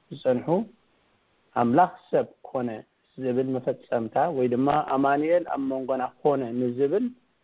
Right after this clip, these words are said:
ነገር እናረኣና ኢና ንኸይድ ዘለና። ነዚ ድማ በቶም ሃዋርያት እውን ተረጋጊጹልና እዩ። ጎይታ ባዕሉ ተዛሪብና።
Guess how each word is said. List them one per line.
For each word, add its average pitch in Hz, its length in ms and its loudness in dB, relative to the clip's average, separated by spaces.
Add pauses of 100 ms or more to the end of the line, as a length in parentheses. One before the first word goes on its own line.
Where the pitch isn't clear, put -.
(540)
ነገር 139 400 4
እናረኣና 131 500 -2
ኢና 120 180 -12
ንኸይድ - 360 -14
ዘለና። - 340 -16 (720)
ነዚ 143 300 0
ድማ 151 240 0 (800)
በቶም 143 460 2 (100)
ሃዋርያት 143 640 0
እውን 156 240 -8
ተረጋጊጹልና 120 880 -6
እዩ። 107 120 -12 (120)
ጎይታ 127 300 2 (120)
ባዕሉ 135 260 -2 (100)
ተዛሪብና። - 640 -10